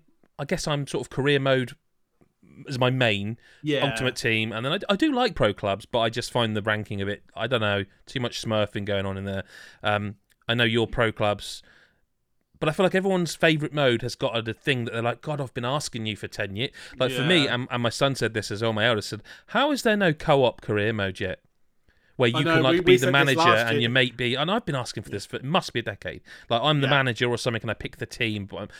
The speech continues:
Speaker 1: but my mate can, 'cause you can either, in career mode, you can be the manager, or you can be a pro. You can do pro
Speaker 2: Yes.
Speaker 1: mode, and you can do pro plus player reserve one, or you can be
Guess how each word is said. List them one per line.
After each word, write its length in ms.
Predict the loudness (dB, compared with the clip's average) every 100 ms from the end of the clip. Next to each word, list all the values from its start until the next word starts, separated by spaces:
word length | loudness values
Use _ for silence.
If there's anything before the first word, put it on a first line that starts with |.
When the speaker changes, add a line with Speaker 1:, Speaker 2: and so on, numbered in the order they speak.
| -10
Speaker 1:
but 80 | -6
my 80 | 0
mate 240 | 0 -2
can, 100 | -8
'cause 180 | -8 -8
you 40 | -4
can 240 | -4 -4
either, 200 | -4 -4
in 160 | -4 -4
career 260 | 0 2
mode, 300 | 2 -2 -4 -10 -14
you 120 | -10
can 140 | -8 -2
be 180 | 0 0
the 80 |
manager, 480 | 0 0 0 0 0 -2 -20 _
or 100 | -2
you 120 | 0 0
can 160 | -4
be 280 | 0 0 0 -2
a 220 | -4 -4
pro. 360 | -2 0 0 -6 _
You 100 | -10
can 140 | -6
do 140 | -4 -2
pro 180 | 0 0
Speaker 2:
Yes. 100 | 2
Speaker 1:
mode, 220 | 0 0 -8 -4
and 160 | -2 0
you 80 |
can 140 | -2 0
do 200 | 0 -2
pro 340 | 0 0 0
plus 260 | 0 -4 -4
player 280 | 0 0 0
reserve 260 | -2 -2
one, 200 | -2 -4
or 100 | -4
you 60 | -6
can 160 | -6
be 160 | -6 -8